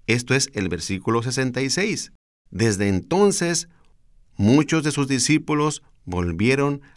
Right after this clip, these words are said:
a lo que habían dejado y no andaban con él. En otras palabras, esta verdad es muy crucial, pero también ofende a las personas. Es una verdad que ofende.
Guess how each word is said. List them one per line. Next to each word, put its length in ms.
a 80
lo 160
que 160
habían 380
dejado 600
y 140
no 200
andaban 520
con 240
él. 340
En 140
otras 240
palabras, 640
esta 300
verdad 540
es 240
muy 260
crucial, 640
pero 460
también 380
ofende 540
a 40
las 180
personas. 840
Es 160
una 180
verdad 420
que 140
ofende. 680